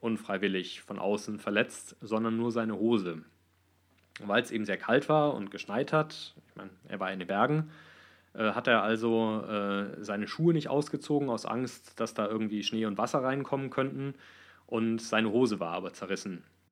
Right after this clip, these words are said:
Das hatte dann einen Tag später Erfrierung an den Füßen zur Folge. Und er dachte, ja Mensch, klar, nee, war ja ein Unfall, ich bin da abgerutscht und in der Folge habe ich jetzt diese Erfrierung und möchte jetzt Geld aus meiner Versicherung haben.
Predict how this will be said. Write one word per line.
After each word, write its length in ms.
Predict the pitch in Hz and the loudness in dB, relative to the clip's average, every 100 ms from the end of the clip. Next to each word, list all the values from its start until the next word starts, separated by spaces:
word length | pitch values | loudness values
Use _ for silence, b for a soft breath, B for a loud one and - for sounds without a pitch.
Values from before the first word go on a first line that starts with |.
| _ | _
Das 220 | 117 - | 0 2
hatte 160 | 143 131 | 0 2
dann 200 | 120 117 | 0 2
einen 240 | 110 120 | 2 0
Tag 260 | 120 113 - | -2 -2 -2
später 480 | - 143 127 139 165 156 - | -2 2 4 4 2 -4 -8
Erfrierung 540 | 117 - - 135 127 113 | -8 -6 0 2 4 2
an 100 | 110 | 0
den 140 | 101 | 0
Füßen 340 | 131 160 117 | -2 -2 -2
zur 140 | 107 - | -4 -6
Folge. 420 | 101 101 127 175 - _ | 0 2 2 0 -6 _
Und 140 | 123 | -2
er 140 | 120 123 | 2 2
dachte, 460 | 131 - 127 123 120 | 2 2 2 2 4
ja 180 | 127 | 4
Mensch, 280 | 127 127 - | 2 0 -2
klar, 320 | - 127 143 | 2 2 4
nee, 160 | 123 127 | 2 4
war 100 | 117 | 4
ja 60 | 110 | 4
ein 80 | 117 | 2
Unfall, 480 | 151 - 160 160 | 0 2 4 4
ich 100 | 147 | 4
bin 120 | - 117 | 0 0
da 80 | |
abgerutscht 720 | - - 160 147 151 - - | 0 2 4 4 4 -2 -6
und 220 | 120 120 120 | -2 -2 0
in 100 | 117 | -2
der 80 | |
Folge 300 | 104 117 123 | 4 4 6
habe 120 | 120 113 | 4 0
ich 60 | |
jetzt 140 | 117 123 | -4 -4
diese 160 | 113 | -2
Erfrierung 600 | 113 - 139 151 156 151 | -4 -2 4 6 6 4
und 140 | 120 117 | 0 0
möchte 260 | 120 117 | 0 -2
jetzt 160 | 110 - | -4 2
Geld 240 | 113 117 | 4 4
aus 160 | 110 - | 0 -4
meiner 480 | 101 101 101 101 - | -2 0 0 -2 -4
Versicherung 540 | - 107 151 127 101 | -2 0 0 -2 -4
haben. 380 | 87 98 151 - | -4 -2 -4 -6